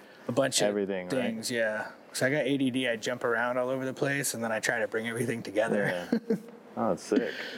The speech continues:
Speaker 2: That's dope.
Speaker 1: It's work in,
Speaker 2: People, uh,
Speaker 1: work in progress.
Speaker 2: it's funny 'cause people always, like, talk shit about,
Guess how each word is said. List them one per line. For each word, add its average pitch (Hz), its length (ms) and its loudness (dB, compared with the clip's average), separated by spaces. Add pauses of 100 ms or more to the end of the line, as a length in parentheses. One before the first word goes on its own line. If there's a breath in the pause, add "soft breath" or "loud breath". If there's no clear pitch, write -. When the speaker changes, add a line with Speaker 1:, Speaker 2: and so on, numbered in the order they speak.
(100)
Speaker 2:
That's 95 200 -2
dope. 98 300 2
Speaker 1:
It's - 260 2
work 143 180 2
in, 151 80 6
Speaker 2:
People, 160 220 2
uh, 139 160 4
Speaker 1:
work 123 160 0
in 151 80 0
progress. 135 800 0
Speaker 2:
it's - 80 -12
funny 135 200 2
'cause 107 120 0
people 127 280 0
always, 117 280 0
like, 104 240 -2
talk 107 500 -2
shit 107 320 2
about, 98 320 2